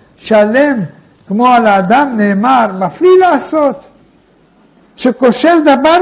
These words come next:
רוחני בדבר גשמי. נמצא שיש לסוכה נשמה,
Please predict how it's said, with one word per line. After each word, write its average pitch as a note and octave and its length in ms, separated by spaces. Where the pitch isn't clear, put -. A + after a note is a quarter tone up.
רוחני D4+ 640
בדבר A#3+ 480
גשמי. E3 360
נמצא C4+ 440
שיש D#4 400
לסוכה D4 640
נשמה, G#3 480